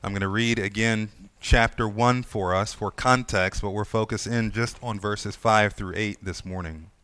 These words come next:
James chapter one. Again, James, a servant of God and of the Lord Jesus Christ, to the twelve tribes in the dispersion, greetings.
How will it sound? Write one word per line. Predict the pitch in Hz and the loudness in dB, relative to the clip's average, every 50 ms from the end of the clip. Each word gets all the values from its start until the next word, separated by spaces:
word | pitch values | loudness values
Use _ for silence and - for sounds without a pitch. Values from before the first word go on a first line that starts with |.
| _ _ _ _ _ _ _ _ _ _ _ _ _ _ _ _ - - - - - - _ - - _ _ - - _ _ - | _ _ _ _ _ _ _ _ _ _ _ _ _ _ _ _ -20 -20 -20 -20 -20 -20 _ -20 -20 _ _ -20 -20 _ _ 0
James | 104 110 117 120 123 - - | 6 8 8 8 8 8 8
chapter | - 139 123 117 - - 107 | 8 8 10 8 6 2 -2
one. | 98 98 104 98 90 85 80 85 85 - | 0 0 0 0 0 -2 -4 -10 -14 -2
Again, | 107 113 117 113 107 | 2 4 4 4 6
James, | 98 120 123 131 131 127 120 110 117 | 6 8 8 8 8 6 4 2 0
a | 113 | 0
servant | - - 135 135 139 135 139 143 131 | 4 6 8 8 8 8 8 6 4
of | 117 - | 6 6
God | 113 107 101 101 101 104 | 8 8 8 8 8 6
and | 113 113 | 6 4
of | 113 101 | 2 2
the | 117 110 | 2 2
Lord | 107 113 117 113 | 4 4 2 4
Jesus | 104 113 113 117 110 120 113 - | 2 2 0 2 0 -2 -4 -2
Christ, | - 95 90 82 85 90 - - | 0 0 2 2 2 0 0 -2
to | 117 | 0
the | 107 113 | 0 0
twelve | 107 - - 127 131 135 143 147 139 | 0 2 6 10 12 12 12 12 8
tribes | - - 135 131 127 127 131 131 120 - | 4 4 8 8 10 10 8 8 4 0
in | - 123 123 117 | -4 -4 -2 -2
the | 113 | -2
dispersion, | 110 110 - - - 107 101 92 90 87 - 95 87 90 87 - _ _ _ - _ _ _ _ _ _ _ - | -2 -4 -6 -4 -2 -2 -2 -2 -2 -6 -8 -10 -10 -12 -14 -16 _ _ _ -20 _ _ _ _ _ _ _ -6
greetings. | - 104 98 95 87 85 78 78 87 92 - - - | -2 0 0 0 -2 -4 -8 -10 -14 -16 -18 -18 -20